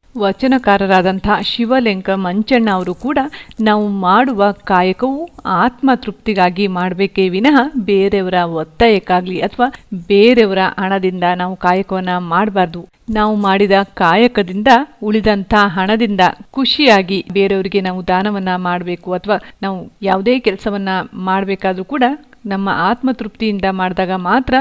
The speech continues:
ಅದು ಯಶಸ್ವಿಯಾಗೋದಕ್ಕೆ ಸಾಧ್ಯ. ಅದೇ ರೀತಿ ಬೇರೆಯವರಿಗೆ ನಾವು ಕೊಡುವಾಗ್ಲೂ ಕೂಡ ನಾವು ಖುಷಿಯಿಂದನೇ ಕೊಡ್ಬೇಕು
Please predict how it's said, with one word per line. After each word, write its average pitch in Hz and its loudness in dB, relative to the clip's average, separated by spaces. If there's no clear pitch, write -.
ಅದು 196 0
ಯಶಸ್ವಿಯಾಗೋದಕ್ಕೆ 185 -2
ಸಾಧ್ಯ. 180 -2
ಅದೇ 214 2
ರೀತಿ 262 -2
ಬೇರೆಯವರಿಗೆ 233 0
ನಾವು 190 -4
ಕೊಡುವಾಗ್ಲೂ 208 0
ಕೂಡ 262 -2
ನಾವು 202 -4
ಖುಷಿಯಿಂದನೇ 220 -2
ಕೊಡ್ಬೇಕು 202 -4